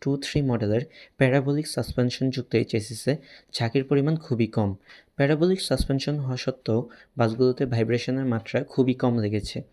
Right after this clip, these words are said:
এছাড়াও এর রেডি পিকআপ অ্যাক্সেলারেশন স্পিড লাভারদেরকে মুগ্ধ করতে বাধ্য। দোলা পরিবহনের প্রতিটি বাসে বাস লাভার গ্রুপের স্টিকার সম্মিলিত থাকায়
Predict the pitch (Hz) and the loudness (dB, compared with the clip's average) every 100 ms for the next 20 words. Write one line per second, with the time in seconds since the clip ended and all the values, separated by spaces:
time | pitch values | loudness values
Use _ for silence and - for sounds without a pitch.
0 | _ - - - 143 139 190 147 143 - | _ -20 -20 -4 0 2 4 4 4 2
1 | 123 123 123 135 - 147 - - - 120 | 2 4 2 0 0 0 0 -4 0 2
2 | 120 123 - 123 - - - - - - | 4 2 0 -2 -4 -16 -20 -14 -4 2
3 | 135 147 123 123 120 120 120 110 110 147 | 4 4 4 2 0 0 -4 0 0 2
4 | 120 110 - 120 - 120 117 110 - - | 0 0 0 0 2 0 -2 -6 -8 -12
5 | - _ _ _ _ _ - 147 135 160 | -12 _ _ _ _ _ -4 2 2 2
6 | 165 156 120 113 135 156 - 160 160 156 | 0 -2 -2 -4 -8 -10 -6 -4 -4 -2
7 | 165 131 - - - 139 208 143 131 - | -2 -2 -6 -6 -6 -8 -8 -6 -6 -4
8 | 156 151 165 127 131 131 123 151 - - | -2 -2 -2 -2 -2 -2 -4 -6 -6 -6
9 | 135 151 - 131 120 120 117 123 113 123 | -4 -4 -4 -4 -2 -2 -4 -6 -6 -6
10 | 120 | -6